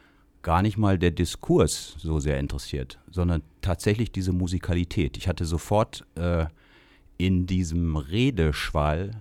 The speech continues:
äh, Musik erkannt. Das erinnerte mich, äh, sofort an John Coltrane, ähm, a-, überhaupt an New Yorker Jazz. Ähm,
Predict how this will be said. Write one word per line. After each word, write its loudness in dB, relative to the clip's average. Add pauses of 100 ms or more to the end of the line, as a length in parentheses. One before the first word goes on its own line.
(340)
äh, -2 (180)
Musik -2
erkannt. -6
Das -6
erinnerte 0
mich, -2
äh, -2 (100)
sofort -2
an 0
John -2
Coltrane, -2 (880)
ähm, 2 (260)
a-, -8 (240)
überhaupt 4
an 6
New 4
Yorker 4
Jazz. -2 (180)
Ähm, -4